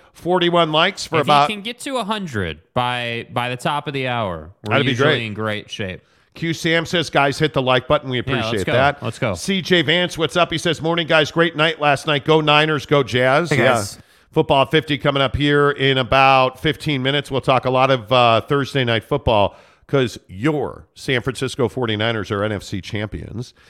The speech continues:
Speaker 1: Uh, N B A talk on the Monty Show is always presented by Tri-Day Trading, tri day trading dot com slash Monty. Um, again, I'm not a New Year's resolution guy. Just don't believe in it.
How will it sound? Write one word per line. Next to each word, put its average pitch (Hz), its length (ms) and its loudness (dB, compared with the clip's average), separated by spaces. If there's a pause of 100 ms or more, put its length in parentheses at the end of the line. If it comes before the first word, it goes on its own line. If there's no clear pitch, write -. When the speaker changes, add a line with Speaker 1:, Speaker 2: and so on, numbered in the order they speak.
(200)
Speaker 1:
Uh, 127 400 4
N 170 140 0
B 165 140 0
A 160 100 2
talk 156 300 2
on 147 80 0
the 147 80 -2
Monty 156 280 0
Show 147 260 -2
is 127 120 -4
always 156 260 -2
presented 135 420 -4
by 123 160 0
Tri-Day 127 440 2
Trading, 156 420 -2
tri 139 260 2
day 120 140 0
trading 113 380 -4
dot 92 240 -4
com 107 300 -6
slash 87 400 -8
Monty. 110 580 -10 (400)
Um, 139 560 4
again, 147 480 2
I'm 156 220 2
not 175 160 6
a 175 80 2
New 170 100 -2
Year's 165 560 -2
resolution 139 600 0
guy. 95 220 -4
Just 127 200 -10
don't 120 180 -4
believe 107 240 -6
in 85 120 -12
it. - 120 -20